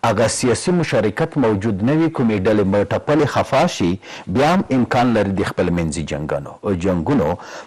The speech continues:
دریمه دا چې، اه، که چیرې انتخاباتو ته لار هواره نه شي، په انتخاباتو کې بیا درغلی وشي.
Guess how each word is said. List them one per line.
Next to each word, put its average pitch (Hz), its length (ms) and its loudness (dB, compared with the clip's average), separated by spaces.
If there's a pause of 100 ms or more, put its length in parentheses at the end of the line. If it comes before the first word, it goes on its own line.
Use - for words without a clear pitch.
(140)
دریمه 180 460 4
دا 147 140 4
چې، 123 220 0 (760)
اه، 107 440 4
که 113 180 0
چیرې 175 240 2
انتخاباتو 151 760 2
ته 180 140 2
لار 127 220 4
هواره 98 440 4
نه 82 140 0
شي، 82 240 -6
په - 180 -4
انتخاباتو 143 600 0
کې 156 100 -2
بیا 131 280 4
درغلی 135 460 4
وشي. 95 360 2